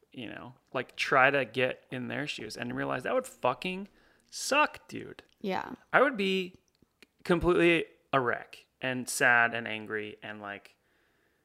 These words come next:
Speaker 1: you know, and, and having empathy having empathy for that. And, and, and obviously, like, you know, I like to think I surround myself with people that are really smart and, and emotionally intelligent. And he was like, "No, dude, I get it. I get it."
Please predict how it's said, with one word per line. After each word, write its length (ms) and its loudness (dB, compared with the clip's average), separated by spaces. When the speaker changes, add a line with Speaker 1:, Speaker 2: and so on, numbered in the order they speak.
Speaker 1:
you 140 0
know, 300 -2
and, 300 2
and 240 0
having 380 2
empathy 720 -2
having 360 2
empathy 400 -2
for 140 -4
that. 320 2
And, 160 -4
and, 380 -2
and 400 -2
obviously, 440 0
like, 280 -2
you 140 -6
know, 280 -8
I 60 -2
like 160 -4
to 80 -8
think 220 -10
I 60 -6
surround 320 -6
myself 380 -8
with 160 -10
people 380 -10
that 160 -8
are 260 -10
really 220 -4
smart 400 -8
and, 320 -12
and 140 -10
emotionally 420 -8
intelligent. 380 -6
And 100 -6
he 60 -4
was 120 -6
like, 100 -6
"No, 180 -2
dude, 200 -4
I 80 -4
get 160 -12
it. 100 -14
I 80 -10
get 140 -12
it." 100 -18